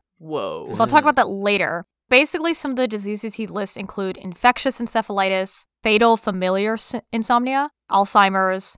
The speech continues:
Speaker 3: Yeah.
Speaker 2: Korsakoff syndrome. Uh, there's a few others. Honestly, I cannot pronounce some of them. Medical diseases and disorders being named by the people who discovered them means that sometimes I can't pronounce the names correctly. <laughs>
Speaker 1: What did you say?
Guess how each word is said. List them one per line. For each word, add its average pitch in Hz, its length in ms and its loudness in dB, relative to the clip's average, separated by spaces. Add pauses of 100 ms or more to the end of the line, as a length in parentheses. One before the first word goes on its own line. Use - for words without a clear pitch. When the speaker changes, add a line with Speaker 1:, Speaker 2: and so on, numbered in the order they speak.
Speaker 3:
Yeah. - 220 -10
Speaker 2:
Korsakoff 202 500 2
syndrome. 175 680 -4 (140)
Uh, 175 260 0
there's 208 200 -6
a 196 40 -8
few 226 200 2
others. 208 360 4 (100)
Honestly, 269 540 4
I 214 80 0
cannot 247 340 0
pronounce 208 340 -4
some 226 180 -2
of 226 60 -4
them. 247 320 2
Medical 214 440 2
diseases 202 520 -4
and 190 80 -4
disorders 185 500 -4
being 180 440 -6
named 180 380 -6
by 180 160 0
the 180 80 -12
people 180 400 -8
who 170 240 -10
discovered 196 500 -2
them 269 240 2 (160)
means 208 280 -2
that - 100 -12
sometimes 208 340 2
I 202 80 0
can't - 220 -4
pronounce 180 500 -8
the 180 80 -10
names 160 260 -12
correctly. - 560 -4 (120)
<laughs> - 140 -20
Speaker 1:
What 262 120 -2
did 392 140 -4
you 427 80 0
say? 392 140 -4